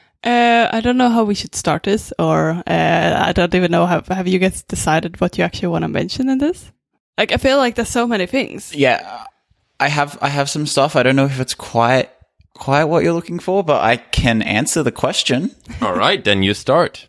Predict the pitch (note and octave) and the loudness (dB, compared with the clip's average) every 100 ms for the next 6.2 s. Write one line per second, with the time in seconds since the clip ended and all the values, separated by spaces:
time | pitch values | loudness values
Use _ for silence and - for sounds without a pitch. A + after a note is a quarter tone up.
0 | _ _ - A2 A#2 A#2 A2+ - - F#3 | _ _ -2 2 4 2 0 -4 -2 -2
1 | - - - - _ _ - E3+ D3+ D3+ | -4 -16 -20 -20 _ _ -2 2 4 4
2 | D3 D3 - _ _ _ - B2 C#3+ E3+ | 2 0 -6 _ _ _ -10 0 0 0
3 | F3+ - D#3+ - D#3 B2+ - - F#2+ A#2+ | -4 -4 -4 0 0 0 -6 -8 0 2
4 | F3+ F3+ G#2+ A#2 - A#2+ G#2+ G#2+ G#2 G2+ | 2 2 2 0 0 0 2 0 0 -2
5 | G2+ G2+ - G2+ F#2+ G#2 - B2 G#2 F#2+ | -2 -4 -4 -4 -2 -4 -4 -4 -2 -2
6 | F#2 G2 | -4 -10